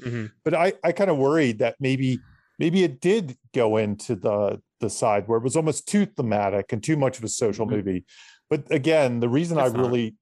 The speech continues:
Speaker 2: really liked it was I thought this was as commercial, a commercial horror movie <laughs> as I've seen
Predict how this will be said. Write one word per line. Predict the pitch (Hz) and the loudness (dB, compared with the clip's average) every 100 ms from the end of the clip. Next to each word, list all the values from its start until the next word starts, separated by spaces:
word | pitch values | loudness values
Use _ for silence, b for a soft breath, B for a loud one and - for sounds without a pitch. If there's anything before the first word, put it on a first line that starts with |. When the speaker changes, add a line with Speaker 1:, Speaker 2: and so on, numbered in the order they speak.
| _ | _
Speaker 2:
really | 131 147 131 | 0 2 2
liked | 110 170 202 | 2 0 0
it | 127 95 - _ | -6 -6 -10 _
was | 123 120 | -6 -2
I | 127 | -2
thought | - 131 110 _ _ _ _ | 0 0 0 _ _ _ _
this | 123 - | -16 -6
was | 127 107 | -4 0
as | 110 110 - - _ | 0 0 -6 -20 _
commercial, | - 113 127 123 135 120 | -4 0 0 0 0 0
a | |
commercial | 107 120 120 - 123 | 0 -2 -2 0 0
horror | 117 120 123 | 2 2 2
movie | 123 123 175 147 135 | 0 0 0 0 0
<laughs> | |
as | 180 - | -2 -2
I've | 175 135 | -6 -6
seen | - 151 139 | -4 -2 0